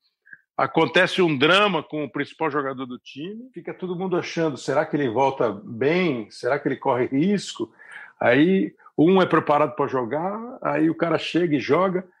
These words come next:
É muita mudança de humor, é, é como ele disse: é muita adrenalina. Baixa uma aqui, sobe outra ali. A-, a-, haja, haja, a-, haja limite, né?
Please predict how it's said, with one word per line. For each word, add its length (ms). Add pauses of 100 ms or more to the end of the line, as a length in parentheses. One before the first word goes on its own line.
(260)
É 140
muita 400
mudança 580
de 140
humor, 280
é, 160 (140)
é 140
como 160
ele 100
disse: 300
é 20
muita 280
adrenalina. 540
Baixa 400
uma 200
aqui, 360 (400)
sobe 440
outra 260
ali. 400 (380)
A-, 260 (180)
a-, 160
haja, 300
haja, 540 (180)
a-, 380 (100)
haja 160
limite, 540
né? 100